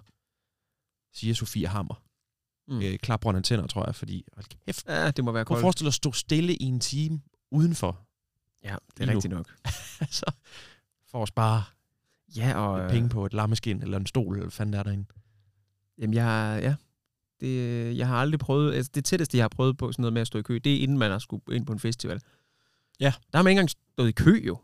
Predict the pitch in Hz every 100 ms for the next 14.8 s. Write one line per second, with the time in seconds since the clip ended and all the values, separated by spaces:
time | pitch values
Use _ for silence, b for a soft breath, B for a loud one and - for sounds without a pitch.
0 | - - 165 147 135 - 147 143 120 107
1 | 117 139 - - 139 139 110 - - 151
2 | 160 131 98 92 - _ _ _ - 131
3 | 208 226 196 - 175 170 185 139 120 135
4 | 165 165 - 90 147 202 143 107 120 120
5 | 139 113 95 110 135 101 82 98 117 -
6 | - 80 - 127 196 170 202 143 135 175
7 | 160 - 165 160 127 123 - 147 151 151
8 | 135 117 120 - 151 180 139 - _ _
9 | _ _ _ _ _ _ _ - 117 -
10 | 117 110 120 - 135 - 120 139 147 170
11 | 120 - 147 196 196 165 202 120 - 117
12 | - 143 170 180 - 175 143 131 143 156
13 | 135 139 127 123 135 160 - 170 123 135
14 | 143 135 120 104 127 160 160 226